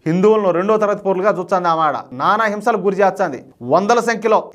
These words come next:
హిందూ కార్యకర్తల ప్రాణాలను మమతా బెనర్జీ ప్రభుత్వం పొట్టన పెట్టుకునేది. మనకందరికీ తెలుసు అది. ఈ విషయం మన తెలుగు వారికి పెద్దగా తెలుసో తెలీదో కానీ, మహారాష్ట్ర వాళ్ళకి మాత్రం ఈ విషయాల మీద ఖచ్చితంగా ఒక మంచి అవగాహన అయితే ఉండాలి.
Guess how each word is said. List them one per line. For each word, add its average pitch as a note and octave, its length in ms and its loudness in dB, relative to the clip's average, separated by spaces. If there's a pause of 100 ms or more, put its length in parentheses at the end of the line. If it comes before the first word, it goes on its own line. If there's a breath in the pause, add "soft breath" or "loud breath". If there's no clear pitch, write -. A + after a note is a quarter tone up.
హిందూ G#3 200 0
కార్యకర్తల G#3 460 -2
ప్రాణాలను G3 800 -2
మమతా F#3+ 280 0
బెనర్జీ F#3+ 280 -4
ప్రభుత్వం F#3 360 -6
పొట్టన F#3 320 -2
పెట్టుకునేది. D#3+ 540 -6
మనకందరికీ F3 440 0
తెలుసు G3+ 220 2
అది. A#2+ 280 -2
ఈ D3 260 0
విషయం F#3+ 640 0 (140)
మన D3+ 160 2
తెలుగు E3+ 260 2
వారికి G3+ 240 2
పెద్దగా F#3 280 -4
తెలుసో F3+ 300 -6
తెలీదో F3 400 -2
కానీ, D#3 460 -4 (120)
మహారాష్ట్ర F#3 440 2
వాళ్ళకి F3+ 160 0
మాత్రం E3 280 -2
ఈ D#3+ 140 -2
విషయాల F3+ 280 0
మీద E3+ 120 -2
ఖచ్చితంగా F#3+ 680 -2
ఒక - 180 -10
మంచి G3 480 -4
అవగాహన G3 320 2
అయితే F3+ 200 -6
ఉండాలి. D#3 240 -4